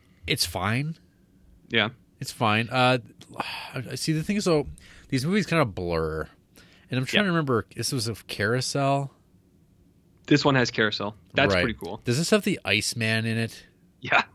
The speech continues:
Speaker 1: Okay.
Speaker 2: <laughs>
Speaker 1: Jesus.
Speaker 2: Yeah.
Speaker 1: Yeah, okay.
Speaker 2: This,
Speaker 1: Yeah,
Speaker 2: this
Speaker 1: I,
Speaker 2: thing
Speaker 1: I fucking remember. That's, like, kind of my takeaway at this point. <laughs>
Speaker 2: Yeah. Okay, Logan's Run's got, like, a lot going on, man. A lot. It's, uh, again, it's okay. Uh,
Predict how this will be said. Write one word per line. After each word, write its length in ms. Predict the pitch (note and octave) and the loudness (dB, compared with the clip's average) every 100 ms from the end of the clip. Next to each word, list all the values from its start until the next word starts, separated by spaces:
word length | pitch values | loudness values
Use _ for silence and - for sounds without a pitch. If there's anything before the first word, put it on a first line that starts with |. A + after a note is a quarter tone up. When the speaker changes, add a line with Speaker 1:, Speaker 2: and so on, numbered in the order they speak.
| - | -6
Speaker 1:
Okay. 520 | A2 G2 - E2 E2 - - | -2 0 0 0 0 -4 -20
Speaker 2:
<laughs> 180 | - - | -20 -10
Speaker 1:
Jesus. 540 | - G#2+ A#2 - - | -4 2 4 2 0
Speaker 2:
Yeah. 300 | A2+ G2 F#2 | 2 4 4
Speaker 1:
Yeah, 40 | F#2+ | 2
okay. 280 | G2+ - E2 | 0 -4 -4
Speaker 2:
This, 40 | F#2 | 0
Speaker 1:
Yeah, 380 | G#2+ A2 A#2+ B2 | 4 6 8 6
Speaker 2:
this 80 | |
Speaker 1:
I, 60 | B2+ | 6
Speaker 2:
thing 180 | A#3 A#3+ | 6 4
Speaker 1:
I 80 | B2+ | 2
fucking 380 | - C3+ C#3+ | 2 2 2
remember. 320 | C3 C3+ C3 C3 | 0 0 0 2
That's, 360 | C#3 C3 - | 4 4 4
like, 240 | D#3 C3 - | 0 0 -4
kind 260 | A2+ - D#3 | -8 0 0
of 100 | F3 | 2
my 180 | C3 | 2
takeaway 580 | A2 - A#2+ A#2 C3 C#3+ | 0 0 -2 2 4 4
at 80 | C#3+ | 4
this 180 | C#3 - | 0 -2
point. 460 | - D3 D#3+ E3+ - - - - - - | -2 0 0 -4 -14 -20 -20 -18 -14 -8
<laughs> 80 | A#2 - - | -8 -8 -10
Speaker 2:
Yeah. 200 | - G2 - - - - - - - | -2 -2 -2 -12 -12 -12 -20 -20 -6
Okay, 160 | - D#3+ | -2 -2
Logan's 460 | C#3+ D#3 A3+ E4+ | 0 0 0 -2
Run's 300 | F#3+ E3 A3+ | 0 2 2
got, 180 | F3+ D#3+ | 2 2
like, 400 | D#3+ E3 B2+ - - _ - - - | 4 4 4 -2 -16 _ -20 -4 2
a 100 | A#2+ | 4
lot 500 | A2 A2 B2+ C3 A#2+ | 4 6 6 6 2
going 320 | A#2 A#2 A2+ | 0 4 4
on, 320 | A2 A2 A2 | 6 4 4
man. 320 | G#2+ G#2 G#2 G#2+ - - | 0 -2 -4 -10 -20 -10
A 80 | A#2 | -4
lot. 300 | A2 G#2+ G#2+ | 4 4 4
It's, 320 | C#3+ - - - | 0 -2 -8 0
uh, 240 | C3 B2+ A#2 | 4 4 4
again, 380 | C3 C3 D3+ - | 4 4 4 0
it's 180 | C3 - | -2 0
okay. 540 | E3+ - G2 A#2 F3+ E3 | 0 0 0 0 0 0
Uh, 360 | B2 A#2+ A2+ | 4 6 4